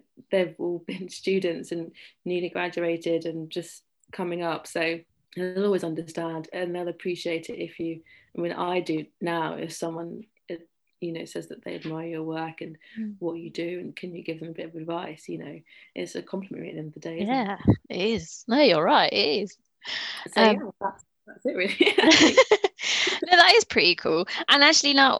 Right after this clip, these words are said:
Speaker 2: when you're, when you're designing, you've
Speaker 1: Mm.
Speaker 2: designed in various kinds of space. Obviously, you do work in the theatre, in actual, like, I guess what we would think of as traditional theatre spaces, but you've also done festivals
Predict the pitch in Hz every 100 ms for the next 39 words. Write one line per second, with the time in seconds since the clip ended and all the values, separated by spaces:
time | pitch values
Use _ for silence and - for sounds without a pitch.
0 | - 254 254 269 262 254 - _ _ -
1 | - 240 262 254 233 208 226 240 202 -
2 | - - - - - - 226 202 277 285
3 | 247 214 208 202 190 - 185 160 - 156
4 | 139 156 147 151 180 170 175 170 - 160
5 | - 180 165 - - 180 160 - 170 151
6 | - - 175 170 175 - 156 190 - 185
7 | - 208 196 165 - 190 180 - 165 -
8 | 170 - 165 - 165 - - - 151 165
9 | - - - - 226 - 202 202 196 185
10 | 185